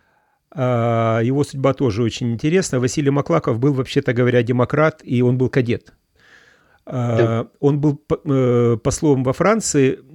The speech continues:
Speaker 1: э, в то время, когда в России произошла революция, и он оказался послом страны, которая не существует. Но французы, надо отдать им должное, они оставили за ним виллу, в которой он жил,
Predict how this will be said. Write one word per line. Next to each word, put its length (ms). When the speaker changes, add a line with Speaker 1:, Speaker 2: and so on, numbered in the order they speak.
Speaker 1:
э, 60
в 100
то 120
время, 240
когда 320
в 40
России 280
произошла 560
революция, 680
и 160
он 140
оказался 420
послом 380
страны, 340
которая 300
не 80
существует. 640
Но 100
французы, 480
надо 320
отдать 320
им 140
должное, 480
они 260
оставили 640
за 160
ним 500
виллу, 440
в 100
которой 360
он 80
жил, 320